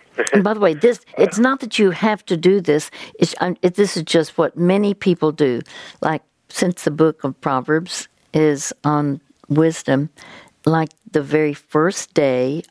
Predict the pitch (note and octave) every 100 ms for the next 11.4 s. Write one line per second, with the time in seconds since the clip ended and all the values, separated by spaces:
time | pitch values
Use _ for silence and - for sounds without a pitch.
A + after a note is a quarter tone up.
0 | - D3+ D3 C#3 D3 _ _ _ - _
1 | _ _ _ D3 - E3 D#3 D#3+ E3+ F#3+
2 | F#3 G3 - C3+ A#2+ B2 - - _ _
3 | _ _ D3 C#3+ D3+ C3+ - D#3+ E3+ -
4 | - B2+ D#3 - D#3+ C#3 C#3+ C#3+ C#3+ D3
5 | - C#3+ C#3+ E3+ - D3+ D3 C#3+ E3 E3+
6 | E3 - C#3+ C3+ F3+ G3 E3 C#3 D3 -
7 | - - - - - E3 - A#3+ - -
8 | C#3+ C3+ - _ _ _ _ - D3 C3+
9 | C3+ D3 C#3+ - - - - - B2 D3+
10 | D3+ G#3 F3+ E2 - - - - - D3+
11 | D3+ D3 C3+